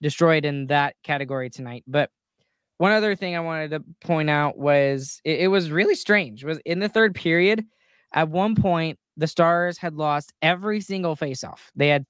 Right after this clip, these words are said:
thirteen to zero in faceoffs in the third period. And somehow they're still able to pull out the win. So I, I mean, how weird was that? Was, was that just beyond,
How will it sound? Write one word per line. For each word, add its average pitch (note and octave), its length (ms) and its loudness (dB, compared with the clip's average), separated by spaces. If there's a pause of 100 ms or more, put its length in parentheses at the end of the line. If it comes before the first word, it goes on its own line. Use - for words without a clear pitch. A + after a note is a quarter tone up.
(140)
thirteen F#3 580 0
to E3 80 0
zero D3 540 4
in C3+ 120 -2
faceoffs C#3 840 -4
in D3 120 2
the C#3+ 100 2
third C#3+ 280 2
period. B2 440 -2 (840)
And E3 380 2
somehow E3+ 440 2
they're D3+ 120 -4
still D#3 260 -4
able D3 260 -4
to C#3 60 -6
pull C#3 220 0
out B2+ 180 0
the B2 100 -10
win. A#2+ 300 -14
So D#3 500 2 (1700)
I, C3 240 -4
I E3 40 -2
mean, F3+ 340 4
how A3 380 2
weird A3+ 360 0
was C#3+ 220 0
that? A2 260 -8
Was, C#3+ 200 -4
was D3+ 180 0
that G#3 200 4
just F#3 300 -10 (200)
beyond, F#3 760 0